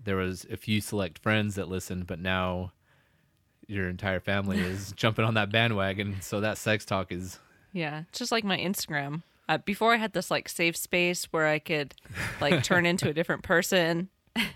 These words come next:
Speaker 2: and be the person I wanna be. And then I'm like, "Oh, people I know follow me.
Speaker 1: You know,
Speaker 2: I'm uncomfortable."
Speaker 1: wh-, which is so funny because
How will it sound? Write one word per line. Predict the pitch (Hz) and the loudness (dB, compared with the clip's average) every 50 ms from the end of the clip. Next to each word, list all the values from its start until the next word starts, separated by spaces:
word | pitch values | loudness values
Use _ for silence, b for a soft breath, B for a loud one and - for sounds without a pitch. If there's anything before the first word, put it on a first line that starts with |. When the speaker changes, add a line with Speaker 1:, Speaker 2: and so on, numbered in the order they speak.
| - _ - | -10 _ -4
Speaker 2:
and | 185 170 165 - | -4 -2 0 0
be | 160 160 | 0 0
the | 151 175 | 0 2
person | - 185 175 - - 143 | 2 2 2 2 0 -2
I | 147 143 | -2 0
wanna | 147 151 160 160 160 151 | 2 2 2 2 2 0
be. | - 156 156 156 156 - - | 0 0 0 2 0 0 -2
And | - 156 151 147 | -4 -4 -2 -2
then | 147 143 143 147 | -2 -2 -2 -4
I'm | 139 - - - - - _ - - - | -6 -6 -10 -18 -20 -20 _ -14 -10 -8
like, | 143 147 - | -8 -4 -2
"Oh, | - 302 330 339 320 311 285 247 214 190 - | -2 -2 0 0 -2 -2 -2 -4 -4 -6 -6
people | 240 247 254 - - 240 233 226 | -8 -8 -6 -4 -4 -2 0 0
I | 214 208 202 | 0 0 0
know | 196 202 208 214 214 208 | -2 -2 0 0 0 -2
follow | 196 - - 196 185 185 185 180 180 - | -2 -2 -2 0 0 0 0 -2 -4 -6
me. | - 160 160 156 156 165 180 - - - | -6 -6 -6 -6 -6 -8 -8 -10 -8 -4
Speaker 1:
You | - 151 | 0 2
know, | 190 214 | 4 4
Speaker 2:
I'm | 190 180 175 | 4 4 2
uncomfortable." | 165 151 151 - - 156 151 151 - 151 156 151 123 151 160 156 151 170 - | 0 -2 -2 -4 -4 -6 -6 -6 -4 -2 -2 -2 0 0 0 0 2 2 2
Speaker 1:
wh-, | |
which | 139 143 - | 2 2 2
is | 139 123 - | 0 0 4
so | - 165 185 | 4 4 4
funny | - - 143 143 131 | 4 2 2 4 4
because | 110 110 104 101 - 110 104 101 98 98 90 | 4 2 2 2 2 2 2 2 0 -4 -8